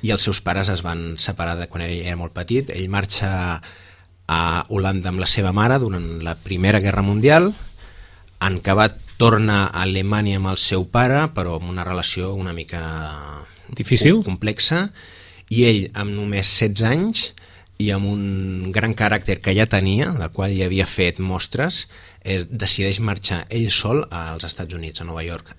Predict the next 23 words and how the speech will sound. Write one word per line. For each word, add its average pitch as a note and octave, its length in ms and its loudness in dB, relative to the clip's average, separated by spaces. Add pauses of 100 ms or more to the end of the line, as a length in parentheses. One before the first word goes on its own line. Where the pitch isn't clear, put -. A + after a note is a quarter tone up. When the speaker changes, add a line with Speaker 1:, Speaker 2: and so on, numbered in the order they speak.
(120)
Speaker 1:
amb C3 260 -6
setze F2+ 320 -2
anys. - 300 -10 (840)
Speaker 2:
Allà A2+ 240 4
a A#2 80 6
què A#2 160 4
es - 80 4
dedica? A#2 380 2 (560)
Speaker 1:
A F#2+ 100 0
mil D#3 480 4 (160)
coses B2 300 4
Speaker 2:
Que - 20 2
és G#2+ 60 0
Speaker 1:
dif-, C3+ 100 4
Speaker 2:
diferents. C#3+ 320 10
Speaker 1:
mil E3+ 160 10
coses D3 400 4
diferents. G2 600 2 (440)
Fa C3+ 360 4 (120)
tota B2 320 2
una B2 160 0
sèrie B2+ 360 4
de, G#2 140 0